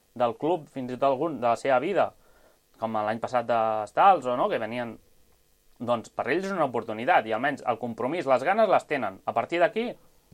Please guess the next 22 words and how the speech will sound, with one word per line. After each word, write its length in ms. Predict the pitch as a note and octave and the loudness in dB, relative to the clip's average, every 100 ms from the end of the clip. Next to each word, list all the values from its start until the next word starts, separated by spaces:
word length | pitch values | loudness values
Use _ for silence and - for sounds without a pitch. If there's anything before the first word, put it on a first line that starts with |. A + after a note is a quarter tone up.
| _ | _
si 180 | - A#2+ | -8 -2
s'han 160 | D#3 | 0
de 100 | E3+ D#3 | 2 0
polir 240 | E3 D#3+ | 0 0
aspectes 720 | C#3+ - D3+ - C#3+ C#3 C3+ | 0 -2 -6 -2 0 0 0
tècnics, 480 | F#3 B3 F#3 - - _ _ - | -2 -2 -4 -8 -20 _ _ -14
doncs 120 | G2+ | -10
ja 40 | G2+ | -10
es 60 | - | -6
poliran. 420 | B2 G#2 C3+ - _ _ _ - | -2 0 0 -2 _ _ _ -12
Però, 200 | - G2 G2 G2 G2 F#2+ F#2+ F#2 - - | -4 0 0 2 0 -2 -4 -6 -10 -12
eh, 100 | - - | -12 -8
clar, 100 | A#2+ - | -6 -6
se, 120 | - | -8
se, 140 | G#2+ - - C3 | -12 -12 -14 -12
si 220 | - B2 | -8 -8
et 460 | - - _ C3+ C3+ | -10 -20 _ 2 4
deixen, 340 | F3 G#3+ - _ | 2 0 -2 _
sent 280 | - F#3 G#3+ | -4 -2 0
més 180 | G#3+ E3+ | 0 2
gran, 300 | D#3+ C3+ F#2 - | 2 2 -2 -10
mm, 460 | C3 C3 B2+ B2+ | -8 -6 -6 -6